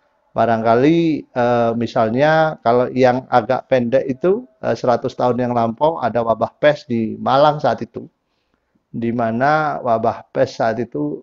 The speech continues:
eh, pada waktu pemerintah penjajahan Belanda agak kewalahan juga. Namun, eh, kemudian bangsa kita, eh,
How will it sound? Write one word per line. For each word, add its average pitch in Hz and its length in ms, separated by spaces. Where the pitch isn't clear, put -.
eh, 113 400
pada - 240
waktu 120 560
pemerintah 117 720
penjajahan 123 400
Belanda 123 560
agak 123 240
kewalahan 117 480
juga. 113 400
Namun, 151 640
eh, 107 440
kemudian 135 720
bangsa 113 400
kita, 135 560
eh, 95 360